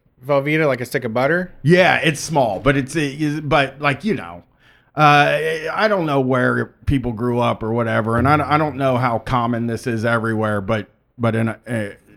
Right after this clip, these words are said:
Speaker 2: Velveeta with paste picante sauce is, uh, what I call queso, and I love it. And it's like, I'm just stuck with it for the rest of my life because I had it as a kid. That's what my parents made, and I just think it's the best tasting shit in the world,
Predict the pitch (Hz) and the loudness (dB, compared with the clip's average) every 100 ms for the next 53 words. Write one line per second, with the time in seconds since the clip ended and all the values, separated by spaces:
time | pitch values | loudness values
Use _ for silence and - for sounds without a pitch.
0 | 135 139 139 208 208 185 143 123 135 131 | -2 0 2 2 0 0 0 0 2 2
1 | 117 - - 143 127 - 131 - 127 123 | -2 0 0 0 -4 -6 -8 -4 -4 -2
2 | 117 110 92 90 95 82 85 - - _ | -2 -2 -4 -6 -6 -6 -10 -14 -18 _
3 | _ _ _ _ _ 131 123 110 113 117 | _ _ _ _ _ -2 0 0 -2 0
4 | 113 104 101 - 135 120 123 - 113 - | 2 2 -2 0 2 2 0 -2 -8 -4
5 | 135 131 123 92 80 95 113 107 123 113 | -2 0 -2 -8 -6 -2 0 2 4 4
6 | 90 80 _ 131 117 107 135 120 110 120 | 0 -14 _ -2 -2 -2 -4 -4 -4 -2
7 | 120 127 - - 117 - 104 - 90 120 | -2 -2 -6 -6 -6 -4 -8 -8 -8 -6
8 | 107 113 107 110 101 98 113 147 113 - | -4 -4 -6 -8 -6 -2 2 2 0 -6
9 | 113 117 107 107 92 120 131 113 107 _ | -6 -4 -4 -4 -2 -2 -2 -4 -12 _
10 | _ _ _ _ _ - 127 107 - 160 | _ _ _ _ _ -6 -4 -2 0 2
11 | 135 110 120 123 110 123 139 127 110 101 | 2 0 -6 -6 -4 -2 -2 -2 -6 -8
12 | 95 107 98 90 90 - 120 120 113 110 | -12 -8 -8 -8 -10 -10 -4 -2 -2 -4
13 | - 123 113 - 117 95 110 - - 107 | -6 -6 -8 -12 -14 -10 -10 -10 -6 -6
14 | - 107 95 - 117 98 - 110 95 90 | -4 -6 -4 -4 -4 -6 -8 -12 -12 -8
15 | 120 120 82 82 | -4 -4 -6 -18